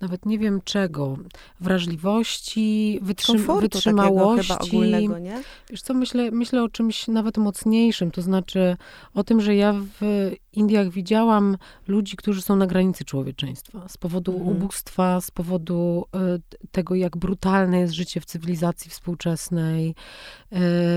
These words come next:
Speaker 1: widziałam też ludzi, którzy, e, są na granicy człowieczeństwa w znacznie lepszym rozumieniu tego słowa. Są tak blisko natury lub tak blisko życia duchowego, że nie wiem, czy są tutaj.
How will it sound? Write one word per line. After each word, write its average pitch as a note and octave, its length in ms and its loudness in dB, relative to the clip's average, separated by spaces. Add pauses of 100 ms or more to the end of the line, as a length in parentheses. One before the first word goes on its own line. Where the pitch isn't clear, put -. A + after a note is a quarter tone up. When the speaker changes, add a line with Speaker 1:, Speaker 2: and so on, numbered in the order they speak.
(200)
Speaker 1:
widziałam G3 500 2
też G3 220 -4
ludzi, F#3+ 380 -2
którzy, F3+ 1040 0 (460)
e, F#3 540 -2
są G#3 200 2
na G#3 120 4
granicy F#3+ 360 2
człowieczeństwa F#3+ 760 -2
w F3+ 160 -10
znacznie G3 760 0 (200)
lepszym G3+ 600 0
rozumieniu F#3+ 460 2
tego E3+ 220 -4
słowa. D3 420 -4
Są F3 180 -2
tak G#3 260 -2
blisko G3 460 -4
natury F3+ 440 -2 (280)
lub E3+ 200 -6
tak A3 220 0
blisko F#3+ 480 -2
życia F3+ 260 -2
duchowego, E3+ 680 -2
że G3+ 100 0
nie A#3+ 180 8
wiem, C#3 200 -2
czy C3+ 120 -8
są C3+ 200 -6
tutaj. C#3+ 400 -10